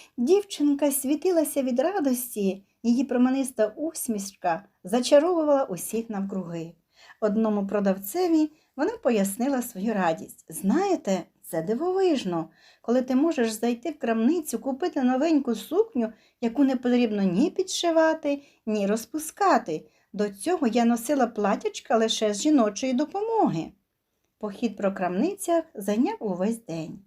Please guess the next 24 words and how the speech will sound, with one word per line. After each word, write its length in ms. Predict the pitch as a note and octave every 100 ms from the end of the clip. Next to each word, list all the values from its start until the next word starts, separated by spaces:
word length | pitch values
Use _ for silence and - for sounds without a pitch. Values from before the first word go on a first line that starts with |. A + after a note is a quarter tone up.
| _ _ _ - _
Після 340 | F#4+ G#4 B3+ G#3
вечері 560 | A3 A3+ G#4+ A4 B3
міс 360 | A3 A3+ G3+ -
Полі 400 | - D4+ F#4+ D#4+
подалася 640 | C#4+ G#3 G#3+ A3+ G#3 G#3
в 40 | F3+
гості 560 | C#3+ C#4+ G4 - D#4+
до 160 | A#3+ C#4
сусідки, 800 | E4+ E4 - D#4+ A#3 - F3 E3 _ _ _
а 120 | G#3+ G3+
дівчинка 640 | G#3+ D#4+ C#4+ A#3 G#3+ A3
встигла 540 | A3 - D#4+ C#4+ A3+ G#3+
побалакати 880 | G#3+ G3 F#3+ B3+ D#4 C4+ A#3 A#3
зі 140 | G#3+ A3+
старим 560 | - A3 G#3 G3+ G3
Томом 360 | G3 A3+ G3 F#3+
у 80 | F#3+
садку, 640 | - E3 - - F#4 F4+ - - -
а 100 | C4
потім 380 | C#4+ B4+ - B3+
ще 260 | - D4 D#4+
й 60 |
з 120 | B3+
Ненсі, 680 | A3+ A3 G#3+ G3+ G3 G3 G3